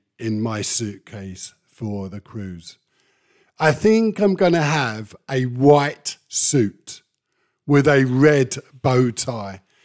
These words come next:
and a red waistcoat with a red handkerchief for those balls that they throw on the ship. And like you, Simon, I'm also gonna have a couple of cocktails.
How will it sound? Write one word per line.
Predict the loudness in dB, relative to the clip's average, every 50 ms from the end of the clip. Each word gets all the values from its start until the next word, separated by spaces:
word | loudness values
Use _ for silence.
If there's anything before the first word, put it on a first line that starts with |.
| _ _ _ _ _
and | -4 -2 0
a | 0 0
red | 0 2 4 4 4 4 4 0 -4 -10 -14 _ _
waistcoat | -2 0 0 2 2 0 0 -2 -4 -6 -10 -14 -12 -12 -12 -12 -14 _ -20 -20 _ _ _ _ _ _ _ _ _ _ _ _ _ _ 2
with | 4 6 6 6 4 2 -2 -2
a | 0 2 2 2 2 2 -2 -4 _ _ _ _ _ _
red | -10 -4 2 4 4 6 6 4 0 -2 -10 _ _ _ _ _ _
handkerchief | -4 -2 -2 -2 -2 -4 -10 -8 -8 -6 -8 -8 -10 -14 _ _ _ _ _ _ _ _ _ _ _ _ _ -16
for | -8 2 6 8 8 8 8 6
those | 6 6 6 6 6 4 4 2 0 -2 -4 _ _ _ _ _ _
balls | 6 8 8 6 6 2 -2 -6 -8 -8 -8 -8 -8 -12 -16
that | -16 -10 -8 -8 -8 -8 -6
they | -6 -4 -4
throw | -4 -6 -8 -4 -2 -2 -2 -2 -2 -6 -8 -12 -14 _ _ _ _ -8
on | -6 -6 -4 -4
the | -6 -6
ship. | -6 -8 -8 -8 -10 -12 -14 _ _ -20 _ _ _ _ _ _ _ _ _ _ _ _ _
And | 2 2 4 2 4
like | 4 4 4 4 2 2
you, | 0 2 2 2
Simon, | 2 0 0 0 -2 -2 -2 -2 0 0 0 0
I'm | 0 0
also | 2 2 0 0 -2 -4
gonna | -4 -4 -4 -4 -4
have | -4 -4 -6
a | -8
couple | -8 -8 -10 -8 -8 -10
of | -10
cocktails. | -8 -8 -8 -8 -10 _ -18 -18 -18 -16 -18 -20 -20 -20 -20 -20